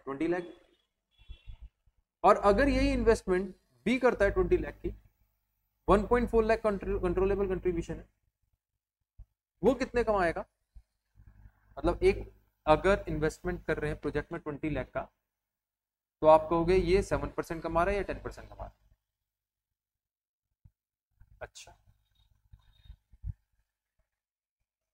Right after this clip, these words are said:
अब सोचो, यहां पे सोचो, थर्टीन परसेंट, फ़ाइव परसेंट। आपको पता है इस समय industry जो है,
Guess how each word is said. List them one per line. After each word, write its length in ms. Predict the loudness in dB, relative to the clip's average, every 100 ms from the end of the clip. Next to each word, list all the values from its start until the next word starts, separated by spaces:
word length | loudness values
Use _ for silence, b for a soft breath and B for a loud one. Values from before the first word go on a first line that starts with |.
| _ _ _
अब 100 | 4 4
सोचो, 420 | 2 4 2 0 _ _ _ _ _ _ _ _ _ _ _ 2
यहां 300 | 8 8 6
पे 120 | 2 2
सोचो, 260 | 0 0
थर्टीन 340 | -2 -2 -2 0
परसेंट, 300 | 0 0 2
फ़ाइव 200 | 0 0
परसेंट। 280 | -6 -10 -14 _ _ _ _ _ _ _ _ _ _ _ _ _ _ _ _ _ _ _ _ _ _ _ _ _ _ _ _ _
आपको 340 | 4 4 4 0
पता 260 | 2 4 4
है 160 | 2 -4
इस 180 | -6
समय 400 | -4 0 0 0 -2
industry 500 | 2 2 0 -2 2
जो 180 | 4 6
है, 160 | 4